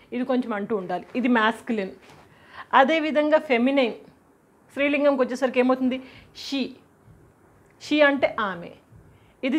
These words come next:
జనరల్గా సబ్జెక్ట్. పొజెసివ్లోకి వచ్చే her, hers, it is her book, అది ఆమె బుక్, it belongs to her, అది ఆమెకు చెందుతుంది అంటాం కదా,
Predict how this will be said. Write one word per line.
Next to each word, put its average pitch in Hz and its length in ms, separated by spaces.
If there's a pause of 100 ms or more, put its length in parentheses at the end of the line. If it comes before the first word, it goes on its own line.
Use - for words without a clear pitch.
జనరల్గా 269 420 (100)
సబ్జెక్ట్. 214 480 (440)
పొజెసివ్లోకి 302 560
వచ్చే 320 160 (340)
her, 247 260 (420)
hers, 226 240 (1400)
it 220 160
is 262 60 (140)
her 220 100 (140)
book, 277 180 (240)
అది 220 120 (100)
ఆమె 220 220
బుక్, 208 220 (800)
it 208 160
belongs 220 340 (100)
to 349 40 (100)
her, 247 120 (480)
అది 240 160
ఆమెకు 220 240
చెందుతుంది 240 480 (100)
అంటాం 208 280
కదా, 285 120